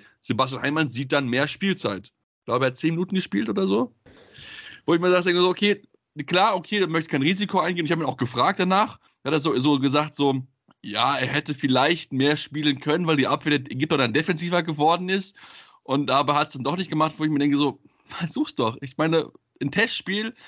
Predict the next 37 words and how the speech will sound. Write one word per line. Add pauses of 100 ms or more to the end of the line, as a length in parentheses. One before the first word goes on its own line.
(120)
ist
nicht
dafür
da,
dass
wir,
äh,
gewinnen
unbedingt.
Das,
was
du
da,
um
halt
auch
Dinge
auszuprobieren,
wo
du
sagst,
okay,
hey, (400)
das
hilft
mir
dann
bei
meiner
Entscheidung
für (140)
den
Nominierungsprozess
zur
E
M,
weil